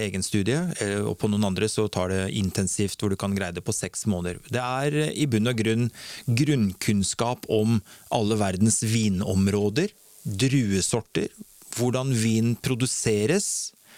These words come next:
om det er rødt, hvitt eller om det er musserende, hetviner,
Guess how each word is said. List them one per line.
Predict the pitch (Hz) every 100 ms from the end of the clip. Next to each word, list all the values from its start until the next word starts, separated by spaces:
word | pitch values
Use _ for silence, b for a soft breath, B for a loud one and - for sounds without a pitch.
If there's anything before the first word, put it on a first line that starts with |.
| B B
om | 107
det | 98 101
er |
rødt, | 110 -
hvitt | 101 - -
eller | 101
om | 95
det | 95
er | 98
musserende, | 98 - 92 92 120 - B B B -
hetviner, | - 107 101 - 107 104 113 175